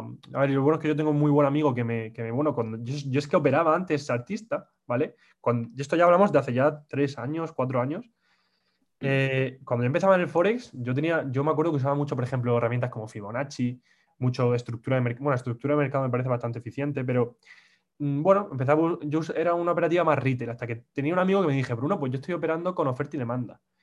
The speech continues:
Speaker 1: Entonces el chico este empezaba a dibujar zonas de oferta y demanda y veía que el precio llegaba a una zona de oferta y justo rebotaba, hacía un spike en esa zona. Y digo, "Aquí hay algo que estoy haciendo mal". Entonces el chico me empezó a enseñar, ¿vale? Con distintas fotos, tal, y yo empecé a indagar. ¿Dónde? Pues, mm, como te digo, no he hecho ningún curso, ¿no?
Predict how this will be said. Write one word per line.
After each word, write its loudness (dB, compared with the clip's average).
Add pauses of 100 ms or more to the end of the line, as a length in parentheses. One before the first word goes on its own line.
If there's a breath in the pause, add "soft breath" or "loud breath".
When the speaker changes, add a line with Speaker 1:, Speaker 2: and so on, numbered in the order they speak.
(280)
Speaker 1:
Entonces -4
el -2
chico -2
este -4
empezaba -2
a 2
dibujar -2
zonas -4
de 0
oferta -4
y -2
demanda -2
y -2
veía -2
que 0
el -2
precio -4 (240 soft breath)
llegaba -4
a 0
una 2
zona -2
de 2
oferta -4
y -2
justo -4
rebotaba, -2
hacía -6
un -2
spike -6
en -8
esa -10
zona. -14 (600 soft breath)
Y 0
digo, 8
"Aquí 6
hay 6
algo 4
que 0
estoy -2
haciendo -8
mal". -8
Entonces -6
el -4
chico -4
me 0
empezó -6
a -4
enseñar, -6 (180)
¿vale? -4
Con -4
distintas -4
fotos, -4
tal, -4 (260)
y -6
yo 2
empecé -2
a 0
indagar. 0 (240)
¿Dónde? 4
Pues, -4
mm, -4
como -4
te 0
digo, 2
no 0
he -2
hecho -6
ningún -2
curso, -4
¿no? -6